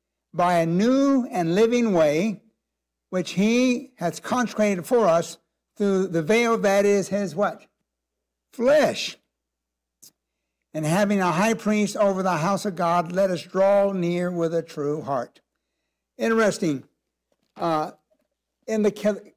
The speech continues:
Catholicism, Catholics teach that only the priest ca-, can go before God in your behalf. And you go to the, uh, the confessional booth,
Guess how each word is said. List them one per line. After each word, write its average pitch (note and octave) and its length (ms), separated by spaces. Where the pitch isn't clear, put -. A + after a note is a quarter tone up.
Catholicism, F#3+ 1000
Catholics A#3 500
teach G3+ 560
that F3 400
only G3+ 460
the F3 120
priest F#3 480
ca-, D#3+ 280
can D3+ 200
go E3 460
before E3+ 280
God D3 280
in C#3 80
your D3 80
behalf. C3+ 480
And D#3+ 260
you A3 200
go G3 500
to F3+ 220
the, D#3+ 440
uh, C#3 280
the - 60
confessional G#3+ 520
booth, A3 440